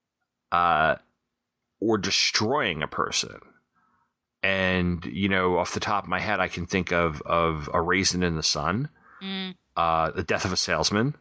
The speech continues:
Speaker 2: Mm-hmm.
Speaker 1: Um, and one, and, and, um,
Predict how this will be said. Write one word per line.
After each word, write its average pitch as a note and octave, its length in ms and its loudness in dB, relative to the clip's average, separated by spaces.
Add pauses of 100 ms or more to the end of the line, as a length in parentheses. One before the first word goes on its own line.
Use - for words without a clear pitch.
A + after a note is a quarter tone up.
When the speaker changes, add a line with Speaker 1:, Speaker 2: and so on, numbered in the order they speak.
(120)
Speaker 2:
Mm-hmm. F#3+ 760 -6
Speaker 1:
Um, E2+ 600 2 (640)
and F#2 540 0
one, B2+ 600 -2
and, G#2 260 0
and, G2 440 0
um, F#2 680 0